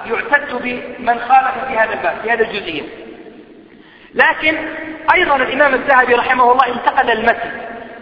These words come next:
الرواية انتقد ألفاظ هذه الرواية. أنا أقرأ لكم كلام الإمام الذهبي رحمه الله، يقول: "وهو حديث منكر جدًا." هو يعتبره يا إخوان موضوعا،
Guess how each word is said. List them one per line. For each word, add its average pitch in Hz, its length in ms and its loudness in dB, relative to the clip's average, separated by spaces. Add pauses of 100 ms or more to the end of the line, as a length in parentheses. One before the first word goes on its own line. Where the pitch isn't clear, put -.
(140)
الرواية 240 540 4 (1400)
انتقد 190 440 0 (380)
ألفاظ 247 420 4 (420)
هذه 254 260 2
الرواية. 214 520 2
أنا 269 100 4
أقرأ 285 380 2
لكم 269 280 -2
كلام 247 320 4 (500)
الإمام 247 400 0
الذهبي 247 520 0 (240)
رحمه 220 400 2
الله، 185 220 2 (520)
يقول: 294 520 2 (460)
"وهو 240 320 6
حديث 247 460 0
منكر 247 1000 2
جدًا." 220 640 -2 (1400)
هو 220 120 4
يعتبره 233 440 2
يا 226 80 2
إخوان 233 240 4
موضوعا، 202 400 2